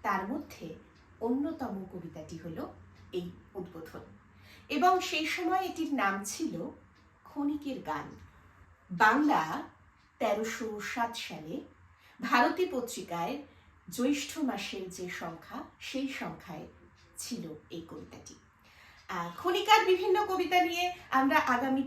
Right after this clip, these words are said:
পর্বগুলিতে আলোচনা করব, কিন্তু আজকের পর্বে রইল উদ্বোধনের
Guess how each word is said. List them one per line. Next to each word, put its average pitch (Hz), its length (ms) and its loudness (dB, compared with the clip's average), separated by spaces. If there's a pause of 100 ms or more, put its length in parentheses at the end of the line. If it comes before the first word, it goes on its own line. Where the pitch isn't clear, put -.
পর্বগুলিতে 240 600 0
আলোচনা 202 440 -4 (100)
করব, 233 200 -2 (360)
কিন্তু 285 220 -2 (140)
আজকের 247 580 6
পর্বে 180 340 2 (580)
রইল 185 300 -2 (600)
উদ্বোধনের 214 640 -2